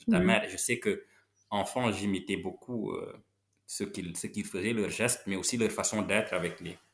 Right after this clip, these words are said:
Speaker 1: avec les autres.
Speaker 2: Mhm. Tu as dit quelque chose de, de très intéressant. Tu dis, on, on, c'est un peu le mimétisme jusqu'à un certain âge où on s'oppose. Quelles sont les choses, euh, ou valeurs ou choses, euh, auxquelles tu t'es opposé par rapport à ce que tes parents t'ont inculqué ?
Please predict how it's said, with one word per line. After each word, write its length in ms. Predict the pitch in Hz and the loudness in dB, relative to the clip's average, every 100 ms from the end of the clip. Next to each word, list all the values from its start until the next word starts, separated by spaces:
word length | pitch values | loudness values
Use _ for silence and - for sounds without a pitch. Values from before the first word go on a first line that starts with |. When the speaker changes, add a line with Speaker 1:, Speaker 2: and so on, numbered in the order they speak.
| _ _ - | _ _ -6
Speaker 1:
avec 160 | 101 | -2
les 160 | 101 87 | 0 0
autres. 160 | 165 170 | 0 0
Speaker 2:
Mhm. 140 | 165 _ _ _ _ - - - | 0 _ _ _ _ -20 -16 6
Tu 100 | 208 | 8
as 60 | |
dit 140 | 196 220 | 10 10
quelque 180 | 214 190 | 10 10
chose 160 | 208 | 8
de, 320 | 185 180 185 | 8 4 4
de 100 | 160 | 2
très 280 | 175 - 190 | 0 4 6
intéressant. 500 | 180 175 175 175 226 | 6 6 2 6 4
Tu 160 | 226 180 | 4 -2
dis, 340 | 170 202 208 - | 0 2 4 8
on, 220 | 180 175 | 8 10
on, 340 | 175 180 170 - | 8 6 4 -2
c'est 160 | - 185 | 2 4
un 100 | 180 | 8
peu 140 | 208 | 8
le 100 | 202 | 8
mimétisme 540 | 190 185 180 220 214 | 8 8 6 6 6
jusqu'à 340 | 170 175 - 175 | 6 2 6 6
un 100 | 165 | 6
certain 460 | - 170 - 170 | 2 -4 0 2
âge 240 | 175 196 180 | 4 4 2
où 60 | |
on 100 | 175 | 0
s'oppose. 480 | 165 - 160 160 151 - - - _ | 0 -2 -2 -4 -4 -12 -18 -18 _
Quelles 240 | - 190 190 | 4 6 6
sont 160 | 220 | 6
les 140 | 220 190 | 8 6
choses, 360 | - 202 208 | 8 8 8
euh, 200 | 185 165 | 8 6
ou 100 | 156 | 6
valeurs 560 | 165 170 170 175 180 175 | 6 8 12 12 12 8
ou 140 | 165 | 2
choses, 260 | - 185 170 | 4 4 6
euh, 260 | 160 151 156 - - - | 4 4 0 -6 -4 0
auxquelles 300 | 170 208 190 | 8 8 8
tu 160 | 170 | 2
t'es 560 | - 165 160 151 151 - | 6 8 10 8 6 4
opposé 420 | 165 - 165 170 | 2 6 6 4
par 160 | 175 151 | 2 -2
rapport 260 | 151 170 160 | -2 0 0
à 80 | |
ce 80 | 151 | -2
que 100 | - | -2
tes 140 | 151 156 | -2 2
parents 320 | 160 151 160 | 2 4 4
t'ont 180 | 156 147 | 2 2
inculqué ? 520 | 147 - 151 - | 0 -2 -8 -6